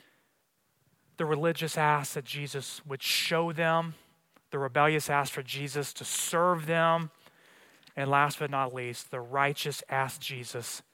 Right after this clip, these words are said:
to save me. Look at verse forty here. The other criminal rebuked him, saying, "Do you not fear God,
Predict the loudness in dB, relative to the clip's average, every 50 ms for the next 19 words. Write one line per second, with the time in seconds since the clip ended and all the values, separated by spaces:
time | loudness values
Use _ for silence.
0 | _ _ _ _ _ _ -10 -8 -6 -4 -4 -4 -4 -4 -2 -2 -2 -2 -4 -6
1 | -10 -16 -16 -18 -18 -20 _ _ _ _ _ _ _ _ _ _ _ _ _ _
2 | _ _ _ _ _ _ _ _ -20 -20 -20 _ -20 -20 -20 -14 _ 2 4 4
3 | 4 2 -2 -2 -2 0 0 2 2 0 -2 -4 -4 -2 -2 -2 -2 -2 -2 -2
4 | -4 -4 -8 -14 -20 _ _ _ _ _ _ _ _ _ _ _ _ _ _ _
5 | _ _ _ _ _ _ _ _ _ _ _ _ _ _ _ _ _ _ _ _
6 | _ _ _ _ _ _ _ _ _ _ _ _ _ _ _ _ _ -20 -20 -20
7 | -20 -20 -20 -20 -20 -20 -20 _ 0 2 4 8 10 10 10 10 8 6 6 4
8 | 0 -6 -14 -20 _ -10 -8 -6 -6 -4 -4 -4 -4 -6 -8 _ _ _ _ _
9 | 0 2 2 2 2 2 2 2 2 2 2 0 0 0 0 0 0 0 2 2
10 | 2 2 0 -2 -4 -8 -14 -18 -8 -2 0 0 2 2 2 0 0 -2 -2 -2
11 | -2 -2 -2 -2 2 4 6 6 6 4 2 0 -6 -8 -4 -2 -2 -2 0 0
12 | 0 0 0 0 -4 -8 -12